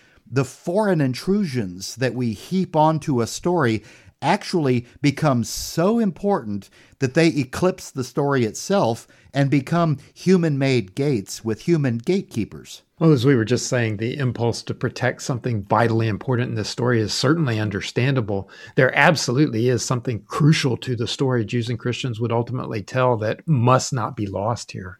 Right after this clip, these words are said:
Speaker 1: True. The intent is often not malicious, but if you claim Scripture as your standard,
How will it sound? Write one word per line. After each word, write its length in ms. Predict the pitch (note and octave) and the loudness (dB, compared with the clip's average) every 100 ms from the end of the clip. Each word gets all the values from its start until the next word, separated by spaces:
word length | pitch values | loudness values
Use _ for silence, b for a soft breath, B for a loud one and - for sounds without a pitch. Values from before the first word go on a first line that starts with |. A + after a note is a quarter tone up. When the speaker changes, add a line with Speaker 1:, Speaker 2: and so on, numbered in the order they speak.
| _ | _
Speaker 1:
True. 400 | - C#3+ A#2+ F#2 - | -2 2 4 2 -2
The 160 | A#2+ C#3 | 2 2
intent 480 | B2+ - A3+ G#3+ | 2 4 6 6
is 140 | C3 C3+ | 4 6
often 280 | C3+ B2+ A#2+ | 6 6 4
not 220 | A#2+ F#2 | 4 4
malicious, 580 | F#2+ F3+ F#3+ D2 - - b b b | 4 6 4 -2 -10 -14 b b b
but 300 | C#3+ C3 - | 8 8 4
if 200 | C3+ - | -2 4
you 140 | C#3+ B2+ | 4 4
claim 440 | - F3+ A3 F3 | 2 2 4 2
Scripture 540 | - - E3 - C#3 A#2+ | 0 2 2 2 2 4
as 220 | A2 - | 2 0
your 80 | G#2 | -6
standard, 640 | - F#3+ F#3+ A#2 G2+ F#2+ | 0 4 4 4 0 -2